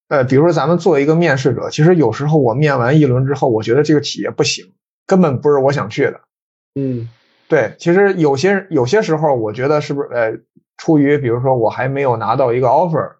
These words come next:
Speaker 1: 我先面着，我可能，呃，表现出来我还是觉得还可以，我想继续往下面。
Speaker 2: 嗯。
Speaker 1: 那，对，还是说我直接就向对方表示我可能觉得不合适？
Speaker 2: 就是如果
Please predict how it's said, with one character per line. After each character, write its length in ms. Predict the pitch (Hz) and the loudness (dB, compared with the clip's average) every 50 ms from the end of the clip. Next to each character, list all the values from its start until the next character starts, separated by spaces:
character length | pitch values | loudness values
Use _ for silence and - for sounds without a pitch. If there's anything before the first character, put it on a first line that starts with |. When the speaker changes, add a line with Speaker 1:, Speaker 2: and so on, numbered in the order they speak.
| _ _ _ _ | _ _ _ _
Speaker 1:
我 140 | - - - | -12 -10 -6
先 200 | - 151 151 160 | -4 -2 0 0
面 300 | 175 196 196 156 113 98 | 2 0 0 0 -2 -6
着， 120 | 90 87 | -8 -10
我 100 | 95 117 | -10 -8
可 140 | 117 - 117 | -8 -8 -10
能， 300 | 104 104 113 123 131 131 _ _ _ _ _ _ _ _ _ _ | -8 -6 -6 -8 -8 -10 _ _ _ _ _ _ _ _ _ _
呃， 640 | - - 107 107 101 98 101 101 101 98 104 113 113 - _ _ _ _ _ _ - | -8 -4 -2 0 2 2 0 0 -2 -2 -4 -6 -8 -12 _ _ _ _ _ _ -2
表 180 | - 220 202 - | -2 0 0 2
现 180 | 143 156 139 | 0 0 -2
出 120 | 131 139 131 | 0 0 0
来 100 | 127 123 | 0 0
我 120 | 110 104 | 0 -2
还 140 | 104 107 120 | -2 -4 -4
是 220 | 123 135 127 123 | -2 0 0 0
觉 160 | 113 127 110 | 2 2 2
得 80 | 120 123 | 2 2
还 140 | 117 127 131 | 0 -2 -4
可 220 | 131 - 139 131 | -2 0 0 2
以， 100 | 143 123 | 2 2
我 140 | 101 95 110 | 0 -2 -4
想 160 | 123 110 104 | -6 -6 -8
继 120 | 101 123 123 | -6 -4 -2
续 100 | 139 139 | -2 -2
往 120 | 120 104 | -2 -2
下 160 | - 131 127 | -2 -4 -2
面。 280 | 147 156 139 110 - _ _ _ _ _ _ _ _ _ - | -2 -2 -4 -4 -8 _ _ _ _ _ _ _ _ _ -8
Speaker 2:
嗯。 140 | 139 135 135 | -6 -4 -2
Speaker 1:
那， 560 | 151 151 139 135 127 123 120 113 110 95 _ _ _ _ - | 0 0 0 0 -2 -2 -4 -6 -8 -10 _ _ _ _ -4
对， 280 | 160 151 120 107 - _ | -2 -2 -2 -2 -6 _
还 180 | - - 139 170 | -8 -4 -4 -2
是 140 | 190 180 | -2 -2
说 200 | 156 - 170 165 | 0 0 0 0
我 140 | 139 107 101 | 0 -2 -6
直 140 | - - 113 | -8 -8 -4
接 140 | 131 143 143 | -2 -2 0
就 340 | 143 135 120 110 104 - _ | 0 -2 -2 -4 -6 -10 _
向 220 | - - - 131 127 | -12 -8 -6 -4 -2
对 120 | 135 127 | -2 -2
方 200 | 123 127 123 127 | -2 -2 -4 -4
表 140 | 127 92 87 | -4 -6 -6
示 120 | - - | -6 -6
我 80 | 110 113 | -6 -6
可 120 | - - | -6 -8
能 120 | 98 98 113 | -12 -12 -8
觉 160 | 107 110 107 | -6 -4 -4
得 80 | 110 107 | -4 -2
不 140 | - 139 | -2 -2
合 140 | 117 107 104 | -2 -2 -4
适？ 280 | 113 - 123 117 - _ _ _ _ _ _ _ _ _ _ _ | -4 -6 -8 -10 -12 _ _ _ _ _ _ _ _ _ _ _
Speaker 2:
就 160 | - 202 196 | 0 0 0
是 300 | 185 180 170 165 151 151 _ _ _ _ _ _ _ | 2 2 0 -2 -2 -6 _ _ _ _ _ _ _
如 220 | - 156 208 254 240 | -4 -2 0 2 2
果 360 | 233 214 208 208 - - | 2 0 0 -2 -4 -6